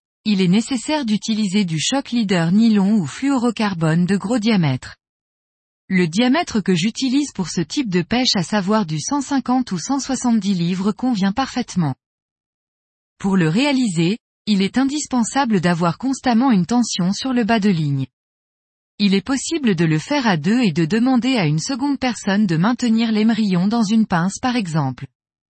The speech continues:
Pour le faire tout seul, j'ai fait passer l'émerillon rolling dans un hameçon que j'ai piqué afin de pouvoir tirer fermement à l'opposé.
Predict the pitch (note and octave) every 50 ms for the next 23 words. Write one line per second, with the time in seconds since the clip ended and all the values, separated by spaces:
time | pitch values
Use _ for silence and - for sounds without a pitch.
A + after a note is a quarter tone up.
0 | _ _ _ _ _ _ _ _ _ _ _ _ _ _ _ - - G#3+ G#3 A3
1 | G#3 G#3 - - D#4+ E4+ - - - C4+ A#3+ - - G3 E3+ D#3+ E3 G3 A#3 _
2 | _ _ _ - F#3+ E3+ G3 G#3+ - - C#4 C4+ - C4 A#3+ - - D#4+ D4 C4+
3 | A#3 G3+ G3 G3+ A3 G#3 G#3 F#3 F#3 F#3+ B3 A#3+ G3 F#3+ G3+ A3+ A#3 F#3+ F#3+ F#3
4 | F3 D3+ E3+ D#3+ F3 A3 A#3+ A#3 - - C4+ C#4 C4 - G#3+ D#3+ E3+ F3+ - -
5 | A#3+ A3 - - B3+ C4 A#3 F3+ - A3+ A#3+ G#3+ F#3 D#3 - - A#3+ A3+ B3 B3+
6 | - - - A3 F#3+ F3+ E3 D3+ - C4 B3+ A#3+ A#3+ A#3 G#3+ G3+ F3+ F3+ G3+ A3
7 | A#3 G#3+ - A3 G#3+ E3 C#3+ D#3 C3+